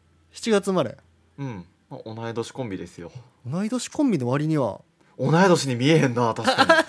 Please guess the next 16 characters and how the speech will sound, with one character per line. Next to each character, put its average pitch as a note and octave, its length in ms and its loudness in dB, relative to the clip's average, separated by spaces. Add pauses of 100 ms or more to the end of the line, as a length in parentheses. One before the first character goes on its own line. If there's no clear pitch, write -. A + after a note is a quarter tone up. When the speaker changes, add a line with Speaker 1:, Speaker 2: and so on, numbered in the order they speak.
(1040)
Speaker 1:
<laughs> - 0 -
い E3 60 -4
や、 E3+ 60 0 (500)
Speaker 2:
確 - 380 2
か D#3+ 60 4
に。 - 20 4
Speaker 1:
い - 40 0
や、 G#3 60 2 (540)
不 G3 100 -2
思 G#3+ 200 -4
議 A#3+ 140 0
な F#3 240 6
も E3 300 -2
ん F3+ 80 4
や D#3+ 120 0
ね。 D3+ 380 -4